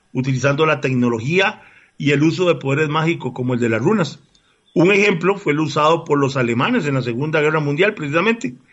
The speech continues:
los cuales dibujaban las runas en sus armas para hacer que sus soldados en las fuerzas de élite fueran casi que inmortales.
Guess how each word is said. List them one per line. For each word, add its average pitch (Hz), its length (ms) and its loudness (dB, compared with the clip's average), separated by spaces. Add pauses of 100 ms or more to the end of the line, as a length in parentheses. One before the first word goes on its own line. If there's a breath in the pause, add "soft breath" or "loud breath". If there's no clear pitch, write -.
(240 soft breath)
los 135 220 2
cuales 175 320 2
dibujaban 143 540 2
las 123 140 0
runas 170 360 0
en 185 100 -4
sus 185 180 -8
armas 170 400 0 (300 soft breath)
para 135 200 0
hacer 135 220 -2
que 190 100 -6
sus 160 160 -8
soldados 143 640 0 (260 soft breath)
en 135 140 2
las 135 180 0
fuerzas 156 380 -2
de 185 180 2
élite 156 480 0 (140)
fueran 151 340 0
casi 151 280 -4
que 156 120 -10
inmortales. 139 680 -2